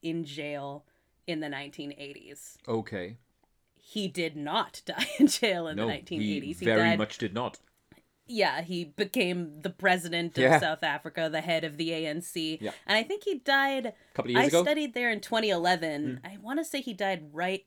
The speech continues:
Speaker 1: after that. Uh, so, like, twenty eleven or twenty twelve, something like that.
Speaker 2: Pardon me?
Speaker 1: Um, regardless, lived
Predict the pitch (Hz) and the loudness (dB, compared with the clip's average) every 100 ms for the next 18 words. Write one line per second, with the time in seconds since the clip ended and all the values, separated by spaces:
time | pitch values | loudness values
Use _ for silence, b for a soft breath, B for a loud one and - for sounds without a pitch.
0 | - 175 220 226 - 247 226 240 247 277 | -4 0 0 -2 -8 -8 -2 0 0 -2
1 | - - - - - - - 202 196 185 | -6 -20 -18 -18 -18 -20 -10 -4 -2 -2
2 | 185 170 - 226 208 190 196 202 175 196 | -4 -8 -6 -6 -2 -2 0 -2 -4 -6
3 | 190 180 170 220 214 196 202 208 220 - | -8 -4 -4 -4 -6 -8 -8 -8 -8 -4
4 | 233 269 254 98 92 95 135 185 220 202 | -2 0 -2 -10 -12 -12 -8 0 2 2
5 | 180 165 165 143 _ 202 285 311 214 180 | 0 -2 -8 -12 _ -4 2 6 6 4
6 | 175 214 208 226 180 | -6 -2 2 2 2